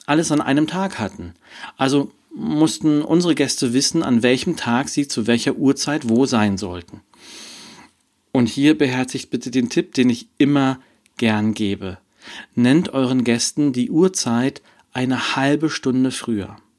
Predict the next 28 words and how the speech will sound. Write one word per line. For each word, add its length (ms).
Beginnt 240
das 100
Standesamt 540
um 100
elf 240
Uhr 60
dreißig, 520
bittet 300
eure 260
Gäste, 520
um 160
elf 400
Uhr 240
dort 280
zu 120
sein. 340
Denn 160
ja, 360
es 160
kann 280
immer 260
mal 240
was 160
dazwischen 500
kommen. 360
Rote 260
Ampeln, 500
Stau, 480